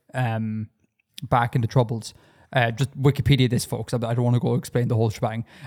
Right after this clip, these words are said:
Um, but yeah, you could have, like, um, analogues to Catholic and Protestant held areas. You can have, like, rebel held areas and company held areas. 'Cause that, that would be kind of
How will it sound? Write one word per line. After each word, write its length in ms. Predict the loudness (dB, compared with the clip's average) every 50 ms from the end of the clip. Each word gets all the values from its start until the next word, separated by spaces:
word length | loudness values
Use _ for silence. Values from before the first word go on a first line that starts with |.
| -4 0
Um, 400 | 2 2 4 2 2 0 -4 -6 _ -16 -20 -20 -16 _
but 580 | -14 -2 2 4 4 6 6 4 2 0 -4 -12 _ _ -2
yeah, 140 | 0 0
you 120 | 2 2 4
could 120 | 6 6
have, 180 | 6 6 4 4
like, 340 | 2 0 0 -2 -4 -4 -4
um, 400 | -2 -2 -2 -2 -4 -6 -8 -10 _ _ _ _ _ _ -20 -8 -2
analogues 640 | 2 4 4 4 6 6 4 4 4 2 0 -2 0
to 280 | 0 2 2 2 0 -2
Catholic 540 | -2 -2 -4 -4 -2 -2 -2 -2 -2 -2
and 160 | -2 -2 -2 0
Protestant 440 | 2 2 2 2 0 -2 -4 -2
held 260 | 0 2 2 2 2 2
areas. 480 | 0 0 0 -2 -4 -6 -8 -10 -8
You 60 | -4
can 80 | -2 0
have, 180 | 0 0 0 -2
like, 260 | -6 -8 -8 -6 -2
rebel 280 | 0 0 0 2 2
held 260 | 2 2 2 2 0 -2
areas 400 | -2 -2 -2 -2 -2 -4 -6 -6 -6 -4
and 460 | -4 -2 -2 -2 -2 -4 -4 -6 -2
company 360 | 2 2 2 2 0 -2 -2
held 220 | -2 -2 -4 -6
areas. 380 | -8 -10 -10 -12 -12 -14 -16 -18 _ _ _ _ _ 0
'Cause 100 | 2 2
that, 180 | 2 2 2
that 60 | 0
would 100 | 0 0
be 60 | 0 -2
kind 280 | -4 -2 -2 -2 -2
of 80 | -4